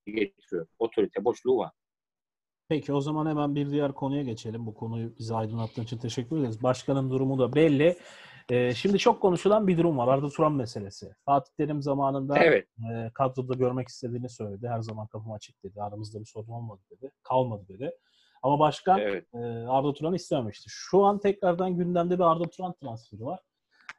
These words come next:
Speaker 2: E,
Speaker 1: Evet.
Speaker 2: İspanyollar da artık bunu dile getirmeye başladı. Galatasaray'la anlaştığına dair. Başkanın görüşü mü değişti?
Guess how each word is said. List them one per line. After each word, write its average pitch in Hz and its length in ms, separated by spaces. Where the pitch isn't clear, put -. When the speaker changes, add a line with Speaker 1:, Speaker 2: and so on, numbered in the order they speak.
Speaker 2:
E, 117 60
Speaker 1:
Evet. 131 120
Speaker 2:
İspanyollar 147 760
da 110 240
artık - 360
bunu 113 300
dile 107 180
getirmeye 104 520
başladı. 127 500
Galatasaray'la 117 720
anlaştığına 113 760
dair. 107 380
Başkanın 180 460
görüşü 208 340
mü 247 140
değişti? 247 520